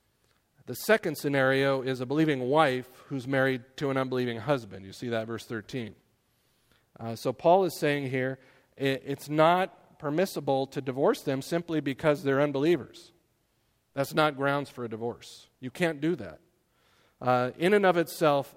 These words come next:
unbelief is not scripturally permissible grounds to divorce. Uh, as I said, only if there's other issues involved, uh, other violations of the covenant.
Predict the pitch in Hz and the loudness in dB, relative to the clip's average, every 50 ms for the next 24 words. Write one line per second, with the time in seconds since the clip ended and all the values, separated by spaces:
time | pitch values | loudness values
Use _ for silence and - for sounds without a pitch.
0 | _ - 156 175 208 208 190 196 165 147 139 135 127 - - - - 135 131 123 | _ -2 0 0 2 4 4 4 4 2 0 -2 -4 -8 -14 -12 -8 -8 -6 -2
1 | 131 143 139 143 156 - - - - - 151 - - - 139 135 139 135 135 - | 2 2 4 4 2 0 -6 -8 -2 0 0 0 0 -4 -2 0 0 0 0 -4
2 | _ _ - 156 135 135 127 - - 123 123 127 127 117 123 123 123 123 120 120 | _ _ -6 -4 -4 -2 -4 -4 -6 -6 -6 -4 -4 -4 -2 0 0 0 0 -2
3 | 120 - - - _ _ _ _ _ _ _ _ _ _ - 139 120 117 117 110 | -4 -8 -12 -20 _ _ _ _ _ _ _ _ _ _ -6 -4 -4 -2 -4 -4
4 | 101 - - - - - _ _ _ _ _ _ _ _ _ _ _ - 120 113 | -6 -8 -12 -20 -20 -20 _ _ _ _ _ _ _ _ _ _ _ -4 -2 0
5 | 110 110 110 107 - 123 131 135 127 - 123 120 120 - 143 156 175 180 180 180 | 0 0 -2 -4 -4 -4 -2 -4 -2 -2 -2 -4 -2 -2 -2 0 2 4 2 2
6 | - - 160 151 151 147 131 - - - _ _ _ _ 143 156 156 151 147 147 | 2 2 2 2 2 2 -2 -8 -16 -20 _ _ _ _ 2 2 4 4 2 2
7 | 127 139 139 - - 147 135 131 113 - - 131 127 120 113 117 110 110 107 107 | 2 0 -2 -2 -4 -4 -6 -6 -6 -6 -6 -6 -6 -4 -2 -2 0 0 0 0
8 | 107 - - - _ _ _ _ _ _ _ _ _ _ _ - 110 113 110 113 | -2 -6 -12 -20 _ _ _ _ _ _ _ _ _ _ _ -2 0 0 2 2
9 | 110 113 - 131 135 139 131 123 117 117 120 123 123 120 117 117 113 110 - 123 | 0 -2 -2 -2 -2 -2 -2 -2 2 2 4 4 4 2 0 -2 -4 -4 -6 -8
10 | 110 107 107 101 101 101 98 - - 113 101 101 87 76 | -10 -8 -8 -10 -10 -10 -12 -10 -10 -10 -10 -10 -14 -18